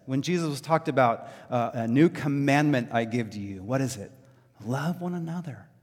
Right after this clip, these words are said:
as I have loved you." He says, "My command is this, love each other." So there's,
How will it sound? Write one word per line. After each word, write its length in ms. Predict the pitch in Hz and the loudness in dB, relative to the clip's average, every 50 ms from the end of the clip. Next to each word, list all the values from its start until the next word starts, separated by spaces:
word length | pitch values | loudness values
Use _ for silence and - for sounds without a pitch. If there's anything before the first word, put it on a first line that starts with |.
| _ _ _ _ _ _ _ _ _ _ _ _ - | _ _ _ _ _ _ _ _ _ _ _ _ -4
as 160 | 143 - - - | -4 -4 -4 -6
I 160 | 131 139 156 156 | -4 -2 -2 -2
have 300 | 139 151 170 139 131 147 | -2 -4 -4 -4 -4 -2
loved 280 | 147 143 143 131 - | -2 -2 -4 -6 -8
you." 380 | 151 156 160 170 160 117 90 90 - - _ _ _ _ _ _ _ _ _ _ _ _ _ _ _ _ _ _ _ | -8 -8 -6 -6 -6 -8 -10 -12 -18 -20 _ _ _ _ _ _ _ _ _ _ _ _ _ _ _ _ _ _ _
He 60 | - | -6
says, 120 | 160 143 120 | -6 -4 0
"My 220 | 160 160 160 180 | 2 4 4 4
command 560 | 180 175 - 170 160 160 156 160 165 160 160 | 4 2 0 0 2 4 4 6 4 4 4
is 160 | 160 143 131 | 2 2 2
this, 320 | 143 180 165 143 - - - | 4 4 4 4 4 0 0
love 320 | 147 151 156 165 170 165 | 4 6 8 8 8 6
each 240 | 175 175 151 - - | 2 -2 -4 0 2
other." 580 | 175 160 175 160 156 127 107 95 - - - - - - _ _ _ _ _ _ _ _ _ _ _ _ _ _ _ _ _ _ _ _ _ _ _ _ _ _ _ _ _ _ _ _ _ _ _ _ _ _ _ _ _ _ _ _ | 2 2 4 4 2 2 0 -2 -6 -14 -20 -20 -20 -20 _ _ _ _ _ _ _ _ _ _ _ _ _ _ _ _ _ _ _ _ _ _ _ _ _ _ _ _ _ _ _ _ _ _ _ _ _ _ _ _ _ _ _ _
So 220 | - - - 160 | -10 -6 -4 -2
there's, 420 | 143 165 175 175 151 - - - | 0 2 2 2 0 -2 -4 -6